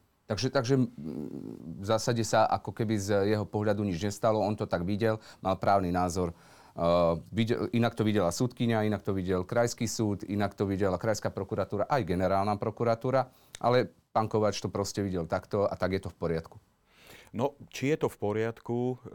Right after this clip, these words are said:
Speaker 2: možno z hľadiska verejnosti to vzbudzuje určité, mm, polemiky o tom, či tak konať mal alebo nemal,
Speaker 1: Áno.
Speaker 2: ale, eh, jeho právomoc ako dozorového prokurátora v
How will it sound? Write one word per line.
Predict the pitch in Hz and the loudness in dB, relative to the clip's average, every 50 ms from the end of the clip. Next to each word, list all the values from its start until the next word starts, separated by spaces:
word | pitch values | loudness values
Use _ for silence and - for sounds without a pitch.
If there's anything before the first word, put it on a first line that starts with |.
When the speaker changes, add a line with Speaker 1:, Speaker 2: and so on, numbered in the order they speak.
| 98 98 95 95 92 - 92 | -4 -4 -2 -2 -4 -4 -6
Speaker 2:
možno | 95 104 107 113 | -8 -6 -6 -6
z | 104 90 104 107 | -4 -2 -2 -2
hľadiska | 110 113 - - 104 92 | -2 -4 -6 -6 -4 -2
verejnosti | 101 101 104 104 104 107 104 - - - 110 104 98 | -2 -2 -2 -4 -4 -6 -8 -10 -10 -8 -8 -8 -6
to | - - 95 | -6 -6 -8
vzbudzuje | 82 82 101 104 92 104 101 101 95 92 | -6 -8 -10 -8 -6 -4 -4 -2 -2 -4
určité, | 95 98 - - - 85 - 101 98 95 95 92 | -4 -6 -8 -12 -16 -8 -6 -4 -2 -2 -2 -4
mm, | 87 87 - - 82 80 - | -6 -8 -12 -14 -14 -10 -4
polemiky | - 101 107 104 104 101 98 - 101 | -2 -2 -2 -2 -4 -6 -8 -6 -6
o | 98 95 95 - | -6 -6 -4 -4
tom, | 98 95 98 98 | -4 -4 -4 -6
či | - - - - | -8 -10 -8 -8
tak | 95 95 - - | -8 -8 -10 -10
konať | - 101 101 92 90 82 85 | -10 -8 -8 -6 -8 -6 -6
mal | 90 90 95 98 95 | -6 -4 -4 -4 -4
alebo | 92 92 90 82 | -4 -4 -6 -6
nemal, | 82 85 85 85 90 98 107 117 135 - | -8 -8 -6 -4 -2 -2 -2 -2 -4 -6
Speaker 1:
Áno. | - - - - - - - - - - - _ _ | -12 -20 -20 -20 -20 -20 -20 -20 -20 -20 -20 _ _
Speaker 2:
ale, | 104 98 95 92 95 95 92 92 92 92 90 87 82 | -2 0 0 2 2 0 2 2 0 0 -2 -4 -8
eh, | - - - 90 87 87 87 87 87 87 87 85 85 - - - | -14 -16 -12 -10 -8 -6 -6 -6 -4 -4 -6 -6 -8 -10 -8 -6
jeho | 104 127 117 101 87 85 82 _ _ _ _ _ | -6 -4 -2 -2 -4 -4 -6 _ _ _ _ _
právomoc | - 98 107 120 135 131 113 98 95 95 98 - 95 | -6 -4 -2 -2 -2 -2 -4 -4 -4 -6 -4 -6 -8
ako | 85 - 95 | -8 -6 -6
dozorového | 87 98 101 - 120 120 117 - 92 80 | -6 -4 -4 -2 -2 -2 -2 -4 -6 -6
prokurátora | - 92 - - 104 98 98 92 - 101 95 82 | -6 -6 -6 -4 -4 -4 -4 -4 -6 -6 -8 -8
v | - | -6